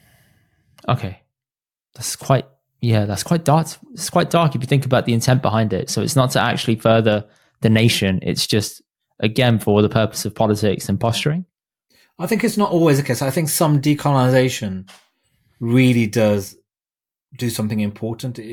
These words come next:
Speaker 2: it reestablishes the dignity and confidence of the formerly colonized. So
Speaker 1: Hmm.
Speaker 2: I think some of the stuff is really smart and great. I mean, it's great that, for example, a lot of Indian cities are changing their names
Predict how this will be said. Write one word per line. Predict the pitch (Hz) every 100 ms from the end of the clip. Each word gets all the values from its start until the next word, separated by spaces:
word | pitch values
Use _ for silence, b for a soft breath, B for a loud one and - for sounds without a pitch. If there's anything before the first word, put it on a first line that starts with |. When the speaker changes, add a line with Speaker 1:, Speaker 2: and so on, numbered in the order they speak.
| 101
Speaker 2:
it | 107 107 -
reestablishes | 110 110 - 117 104 101 107 92
the | 104
dignity | 85 110 107 101 - 101 95 92 _ _ _ _ _ _ -
and | 101 101 98 101
confidence | - 123 120 113 - 92 90 -
of | 98 90
the |
formerly | 101 113 104 98 95
colonized. | 98 95 87 80 82 _ _ _ _ _
So | - 113
Speaker 1:
Hmm. | 113
Speaker 2:
I |
think | 113 123
some | 123 160
of | 120
the | 104
stuff | - 104 107
is | 98
really | 110 110
smart | 107 123 139 98 -
and | 104 95 92 95 95 _ _
great. | - 139 123 87 -
I |
mean, | 107
it's | 113
great | - 147 202 120
that, | 101 98 _ _
for | 123
example, | 135 117 113 113
a |
lot | 120 110
of | 113
Indian | 113 107
cities | 107 110 104 101
are |
changing | 101 120 107 101
their | 104 104
names | 110 90 85